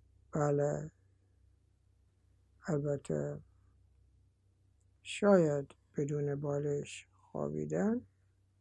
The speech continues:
می‌تونه این گرمی را برطرف کنه. باز گزگز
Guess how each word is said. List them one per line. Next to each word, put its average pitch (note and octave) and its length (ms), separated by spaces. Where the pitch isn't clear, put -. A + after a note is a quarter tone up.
می‌تونه F3 260
این E3+ 360
گرمی C#3+ 420
را D3+ 160
برطرف C#3+ 640
کنه. - 160
باز G3+ 360
گزگز E3+ 580